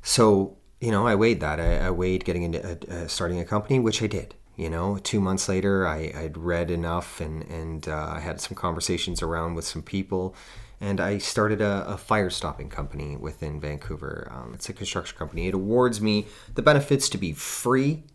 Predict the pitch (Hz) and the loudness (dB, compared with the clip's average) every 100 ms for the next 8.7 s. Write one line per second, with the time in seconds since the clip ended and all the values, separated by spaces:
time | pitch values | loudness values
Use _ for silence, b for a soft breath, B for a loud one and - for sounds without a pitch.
0 | - - - 127 131 - 117 101 98 104 | -8 -2 0 2 0 0 2 2 2 2
1 | 120 107 101 101 104 92 92 87 87 101 | 2 4 2 4 4 4 2 0 2 2
2 | 98 85 85 82 80 80 78 - 107 92 | 2 2 0 -2 -2 -2 -2 0 0 2
3 | 95 - 85 80 78 73 73 73 B B | 0 -2 -4 -2 -2 -2 -4 -4 B B
4 | B 98 90 90 85 82 78 80 73 73 | B -4 -2 -2 -4 -6 -6 -6 -6 -4
5 | 78 107 - B B B 113 123 156 175 | -2 0 0 B B B 0 2 2 2
6 | 104 101 - 123 143 135 143 - - 58 | -2 -4 0 2 4 4 2 -2 -6 -8
7 | - - - _ - 92 87 - 101 120 | -8 -8 -10 _ -8 -4 -4 -2 0 0
8 | - 104 - - 90 - | -2 -6 -6 -6 -4 -4